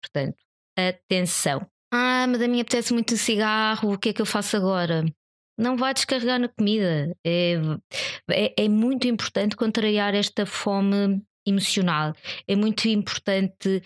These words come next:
gerir esta ansiedade, hum, de outras, de outras formas, até através do exercício físico, através da meditação, através de, por exemplo, pode haver necessidade de pedir ajuda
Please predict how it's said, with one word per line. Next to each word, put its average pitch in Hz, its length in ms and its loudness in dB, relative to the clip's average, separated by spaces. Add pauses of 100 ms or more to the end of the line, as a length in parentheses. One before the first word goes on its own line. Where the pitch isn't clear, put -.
(300)
gerir 190 400 2
esta 190 280 0
ansiedade, 165 720 0 (420)
hum, 196 500 2 (160)
de 214 100 -2
outras, 208 580 0
de 185 40 -2
outras 196 280 0
formas, 175 480 0 (280)
até 196 200 0
através 170 500 0
do 156 60 2
exercício 160 440 -2
físico, 143 720 -2 (480)
através 170 540 -2
da 151 540 0
meditação, 139 840 -2 (640)
através 196 800 2
de, 190 500 0
por - 120 -4
exemplo, 175 160 -2
pode 220 240 0
haver 202 180 0
necessidade 175 460 0
de - 60 -20 (120)
pedir 170 160 0
ajuda 156 480 0